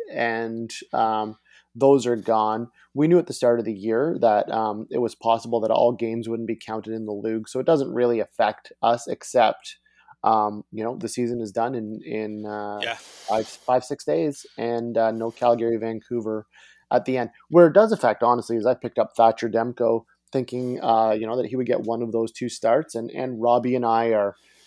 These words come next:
Speaker 1: b-, every day we're flipping between wins. Um,
Speaker 2: Yeah.
Speaker 1: we're so close. Uh, so it could affect that, but I'm not complaining. That's just, uh, y-, we knew that going in this year that this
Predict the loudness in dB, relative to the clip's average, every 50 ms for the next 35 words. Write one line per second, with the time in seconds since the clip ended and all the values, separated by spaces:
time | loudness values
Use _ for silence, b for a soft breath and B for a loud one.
0 | b b b -12 -10 -10 -12 _ _ _ _ 2 2 4 2 0 2 2 2 2
1 | 2 2 0 -2 -6 -6 -4 -4 -2 -2 -4 -6 -6 -6 -8 -10 -8 -10 -8 -8
2 | -6 -6 -6 -4 -4 -4 -6 -6 -8 -8 -10 -12 -12 -8 -6 -4 -2 -2 -4 -4
3 | -8 -12 -14 -12 -10 -6 -6 -6 -6 -4 -6 -6 -6 _ _ 0 0 0 0 -6
4 | -12 -18 b b b b b b b b 0 0 0 2 0 0 0 0 -2 0
5 | 0 -2 -2 2 2 2 4 6 6 6 6 6 0 0 0 -6 -4 0 0 0
6 | 0 0 -2 -2 -4 -4 -4 -6 -12 -12 -10 _ 0 0 0 0 -2 -4 -8 -10
7 | -10 -8 -4 -4 -4 -2 -4 -2 -2 -2 -2 -2 -4 -4 -4 -4 -2 -4 -6 -6
8 | -8 -6 -8 -10 -10 -8 -6 -6 -6 -6 -8 -6 -8 -10 -8 -8 -16 -18 -20